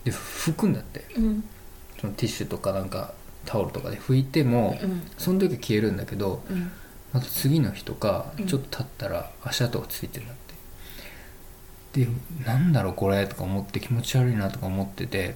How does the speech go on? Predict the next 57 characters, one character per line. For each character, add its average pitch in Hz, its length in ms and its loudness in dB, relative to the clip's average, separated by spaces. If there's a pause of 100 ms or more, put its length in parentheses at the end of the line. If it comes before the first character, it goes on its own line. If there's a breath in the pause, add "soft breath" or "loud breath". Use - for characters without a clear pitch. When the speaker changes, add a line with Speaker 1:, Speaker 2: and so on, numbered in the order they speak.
Speaker 2:
う - 40 -4
ん。 196 120 -4 (540 loud breath)
Speaker 1:
で、 127 80 0
そ 143 140 4
の、 160 360 6 (840)
そ - 180 0
れ 139 120 6
も 135 160 8
思 131 140 8
っ 135 60 -4
て - 80 -10
た - 80 0
ん 80 60 -2
だ 82 80 -4
け 87 100 -4
ど、 98 320 2 (640)
一 147 120 2
個 - 140 -10
気 - 180 2
づ 123 140 6
い 123 100 6
た - 160 -4
っ - 20 -12
て - 20 -14 (220)
言 - 120 -8
っ - 20 -18
て、 - 300 -6
そ - 140 -4
の 95 120 -6 (260)
久 - 60 -8
保 85 120 -4
田 - 120 -10
君 - 220 -12
が。 - 60 -12 (160)
Speaker 2:
う 233 40 2
ん。 214 140 2 (140)
Speaker 1:
で、 135 80 0
そ 127 120 6
の 139 320 6
足 - 260 4
跡 214 220 2
が、 95 300 2 (640)
そ - 140 -2
の、 95 280 0 (600)
な 123 80 0
ん - 40 0
て - 80 -6
い - 40 -4
う - 40 -10
の？ - 40 -12 (800)
下 - 260 -2
か 220 140 6
ら 202 100 10
上 180 220 8
に 175 80 2
こ 160 260 4
う、 - 60 -10